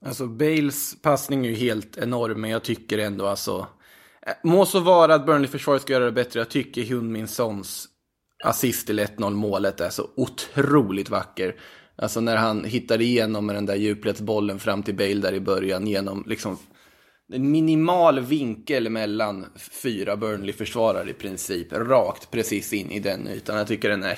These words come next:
helt otrolig. Eh, även om Burnley-försvaret inte ska släppa den ytan, det är en annan sak. Men,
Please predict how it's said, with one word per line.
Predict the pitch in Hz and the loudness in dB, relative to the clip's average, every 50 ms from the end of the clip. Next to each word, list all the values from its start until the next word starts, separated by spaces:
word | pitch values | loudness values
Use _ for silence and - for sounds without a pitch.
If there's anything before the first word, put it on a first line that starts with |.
| - - | -6 -6
helt | - 87 80 143 - | -6 -6 -4 -4 -6
otrolig. | 101 - - - - - - - - - - - - - - - - - - | -4 -4 -2 -2 -2 -4 -6 -8 -12 -18 -20 -20 -20 -20 -20 -20 -20 -18 -12
Eh, | - 110 101 98 92 92 90 - - _ - | -8 -6 -6 -6 -6 -8 -10 -12 -16 _ -2
även | - 156 139 127 135 135 | 0 0 2 2 2 2
om | 131 120 | 4 4
Burnley-försvaret | 127 127 117 110 107 104 110 107 - 131 117 107 101 95 - - - | 4 2 2 2 -2 -4 -4 -4 -2 0 2 2 0 -2 -4 -8 -10
inte | - 117 104 90 98 | -8 -8 -8 -8 -8
ska | - - 101 | -8 -8 -6
släppa | - 101 104 - - 147 | -4 -4 0 2 2 2
den | 110 98 95 95 | 2 0 -4 -8
ytan, | 90 - - - - - - | -10 -10 -8 -10 -8 -6 -6
det | 98 | -6
är | 101 | -6
en | 95 | -4
annan | 95 - - - | -6 -8 -10 -10
sak. | - - - - - - | -8 -8 -10 -10 -12 -12
Men, | - 92 92 | -10 -10 -10